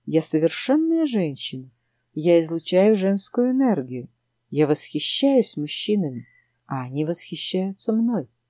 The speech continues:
Не демонстрируйте сразу свои успехи понравившемуся мужчине.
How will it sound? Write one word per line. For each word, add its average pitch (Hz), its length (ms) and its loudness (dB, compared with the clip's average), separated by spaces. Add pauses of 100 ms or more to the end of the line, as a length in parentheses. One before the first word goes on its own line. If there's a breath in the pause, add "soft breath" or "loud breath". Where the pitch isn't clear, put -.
(1040)
Не 294 240 8
демонстрируйте 254 800 4
сразу 262 480 6
свои 180 320 4
успехи 254 460 2
понравившемуся 165 880 2
мужчине. - 560 -6